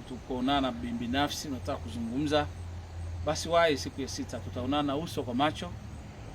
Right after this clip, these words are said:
Ofisi ipo, tutazungumza na utaeleza yale yanayokusibu, tutayaleta mbele za Bwana. Kwa hiyo tutakuwa na mku-, tutakuwa na ibada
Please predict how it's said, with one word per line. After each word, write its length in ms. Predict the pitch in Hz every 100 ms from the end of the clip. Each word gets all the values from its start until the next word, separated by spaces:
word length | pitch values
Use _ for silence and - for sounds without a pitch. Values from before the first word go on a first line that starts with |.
| - - - - - - 135
Ofisi 380 | - - -
ipo, 300 | 180 180 196 - -
tutazungumza 800 | - 143 135 139 156 143 147 143 -
na 100 | 131
utaeleza 520 | 131 139 131 143 135
yale 300 | 127 170 202 - - - - - - - -
yanayokusibu, 760 | 131 143 139 131 - 240 208 151
tutayaleta 580 | 143 160 160 190 139
mbele 220 | 139 139 123
za 120 | 107
Bwana. 200 | 107 92 - - - - - - - - - -
Kwa 80 |
hiyo 100 | -
tutakuwa 280 | 147 151 156
na 80 | 151
mku-, 200 | 139 147 - -
tutakuwa 300 | - - 165
na 240 | 156 143 135
ibada 560 | 123 151 165 165 165